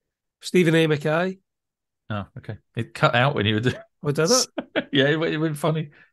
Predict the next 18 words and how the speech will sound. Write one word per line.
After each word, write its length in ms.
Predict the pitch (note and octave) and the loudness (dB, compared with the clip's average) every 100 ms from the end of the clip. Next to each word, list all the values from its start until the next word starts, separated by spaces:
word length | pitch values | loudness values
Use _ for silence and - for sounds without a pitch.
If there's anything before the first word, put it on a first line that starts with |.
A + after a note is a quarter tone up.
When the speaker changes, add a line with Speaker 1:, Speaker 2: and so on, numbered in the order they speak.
| _ | _
Speaker 2:
Yeah. 180 | C3 B2+ - _ _ _ _ - _ - - | -8 -8 -8 _ _ _ _ -20 _ -20 -16
Um, 880 | F#3+ C3+ C3+ C#3+ C#3 C#3 C#3 D3 - _ _ _ | 0 4 4 4 2 0 0 -2 -8 _ _ _
Speaker 1:
You 80 | A3+ | 0
should 160 | - C#4 | 0 2
know 180 | D4+ | 2
by 220 | D4+ G#3+ G3 | 4 4 4
now. 300 | E3+ A#3 C#4+ - - | 2 2 0 -6 -4
Speaker 2:
Oh, 680 | F3 E3+ D3+ C3+ B2+ A2+ | 0 2 2 0 -2 -2
God. 280 | G#2 A2 G2+ - _ - - | -4 -4 -6 -8 _ -20 -4
Okay. 420 | D#3+ D3 C#3 F#2 - _ - _ _ | 0 2 0 0 -6 _ -20 _ _
This 220 | G3 G#3+ G#3+ | -2 0 2
is, 680 | F3+ A2+ C3+ C#3+ - - - - | 0 0 -4 -6 -8 -12 -8 -2
um, 420 | B2 A#2+ A#2+ A#2+ | 0 0 -2 -4
our 140 | C3 C3 | -4 -4
second 560 | - D#3 - C3 B2 - | -6 -6 -6 -6 -8 -6
episode 580 | D3 C#3 - G#2+ F#2+ F#2+ | -6 -4 -4 -2 -2 -4
of 100 | A#2+ | -4
answering 760 | A2+ A#2+ - - G2+ F#2+ G2 F#2 | -2 -4 -4 -6 -6 -4 -6 -8